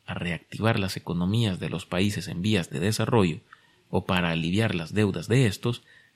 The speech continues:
se le hace mala cara y nadie se pone de acuerdo. Pero cuando se va a utilizar para una guerra inútil, ahí el dinero sobra. Y es cierto que este conflicto está afectando de sobremanera a la economía global,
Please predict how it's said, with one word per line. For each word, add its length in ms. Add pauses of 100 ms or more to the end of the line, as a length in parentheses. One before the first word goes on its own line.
se 180
le 100
hace 220
mala 320
cara 320 (340)
y 140
nadie 340
se 140
pone 280
de 100
acuerdo. 440 (540)
Pero 280
cuando 320
se 120
va 100
a 40
utilizar 560
para 200
una 220
guerra 280
inútil, 540
ahí 260
el 100
dinero 340
sobra. 380 (520)
Y 160
es 100
cierto 420
que 140
este 220
conflicto 500
está 260
afectando 580
de 60
sobremanera 720 (300)
a 100
la 140
economía 540
global, 460